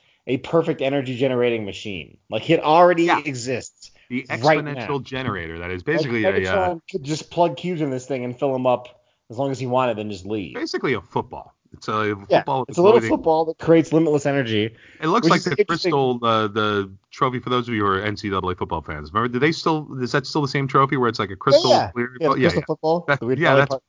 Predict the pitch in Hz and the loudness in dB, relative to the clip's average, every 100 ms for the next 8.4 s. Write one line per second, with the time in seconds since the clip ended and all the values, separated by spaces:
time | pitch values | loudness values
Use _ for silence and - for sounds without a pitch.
0 | 139 131 147 156 135 92 - 123 113 143 | -12 -6 -6 -4 -4 -4 -8 -14 -2 0
1 | 123 90 160 151 143 147 123 131 113 - | 0 2 2 4 2 2 0 0 -4 -8
2 | - 135 117 107 - _ _ _ _ - | -6 -6 -6 -12 -14 _ _ _ _ -10
3 | 180 143 262 202 175 208 160 160 165 - | 4 6 8 6 4 6 6 6 2 0
4 | 151 - 110 _ _ _ 147 135 156 143 | -8 -8 -20 _ _ _ -8 -2 -2 2
5 | 135 131 127 123 131 123 117 117 131 113 | 2 2 0 -2 -4 -2 -2 -2 -2 -2
6 | 107 92 85 87 - 117 113 120 127 120 | -2 -2 -4 -8 -4 -4 -4 -6 -2 -2
7 | 123 120 120 123 113 85 87 82 95 85 | -2 -6 -6 -6 -4 -8 -10 -12 -12 -4
8 | 277 170 82 | -2 0 -2